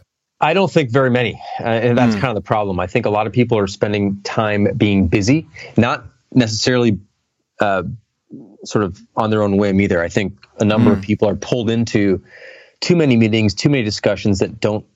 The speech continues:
Speaker 1: really involve them, but they're required to be there.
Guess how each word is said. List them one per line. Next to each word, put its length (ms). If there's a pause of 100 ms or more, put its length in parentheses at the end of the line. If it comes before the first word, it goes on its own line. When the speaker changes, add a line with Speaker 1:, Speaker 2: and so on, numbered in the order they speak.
(140)
Speaker 1:
really 320
involve 360
them, 220
but 120
they're 140
required 380
to 60
be 180
there. 440